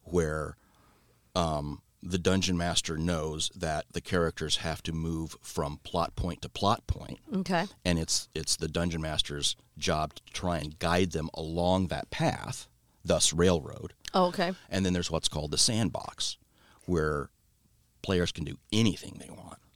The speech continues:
Speaker 2: Ooh.
Speaker 1: And the dungeon master might have a couple of, um, uh, incidents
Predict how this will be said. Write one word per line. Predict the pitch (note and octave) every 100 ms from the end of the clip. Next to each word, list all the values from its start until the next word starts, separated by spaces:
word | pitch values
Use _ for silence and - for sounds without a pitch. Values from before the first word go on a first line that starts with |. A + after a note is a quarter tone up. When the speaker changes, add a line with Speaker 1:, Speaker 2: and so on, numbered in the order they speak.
| _ F#3+
Speaker 2:
Ooh. | G3+ G3 D#3+ D#3
Speaker 1:
And | F2+ F2 E2 D#2+ D#2+ -
the | F2+ E2+ E2 E2 D2+ F2
dungeon | F#2 F#2 F2
master | E2+ E2 - D#2+
might | D#2 E2+ -
have | F2 D#2 D#2
a | D#2
couple | - D#2+ D#2 -
of, | D2+ D2+ C#2+ C#2+ D2 - -
um, | D#2 D2+ C#2+ - - _ _ _ - - _ -
uh, | - C#2+ - - _ _ _ _ _ _ _ _ _ _ _
incidents | A2+ G#2 - E2 D#2 - -